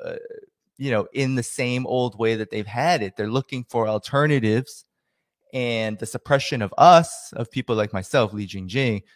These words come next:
of people like Li Camp, of people like Richard Medhurst, it's all about ensuring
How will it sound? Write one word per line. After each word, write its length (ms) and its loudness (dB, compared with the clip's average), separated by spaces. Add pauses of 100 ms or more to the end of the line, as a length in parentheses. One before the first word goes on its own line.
(100)
of 100 -10
people 200 -10
like 180 -6
Li 100 -6
Camp, 400 -2
of 60 -8
people 220 -4
like 140 -4
Richard 340 -4
Medhurst, 600 0 (340)
it's 200 -10
all 640 6
about 720 0
ensuring 840 -6